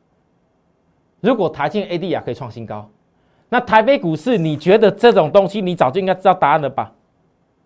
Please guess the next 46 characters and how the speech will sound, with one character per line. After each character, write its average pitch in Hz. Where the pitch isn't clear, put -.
你 185
如 269
果 285
知 220
道 269
台 196
积 240
电 254
其 214
实 202
在 247
上 233
个 196
礼 151
拜 208
初 202
就 196
已 151
经 180
创 202
过 190
新 180
高 175
过 180
了， 120
你 185
还 175
会 277
在 277
那 247
边 202
怀 196
疑 202
大 226
盘 170
叫 190
做 -
头 127
吗？ 139
整 302
整 196
一 277
个 277
多 254
月 262
了， 156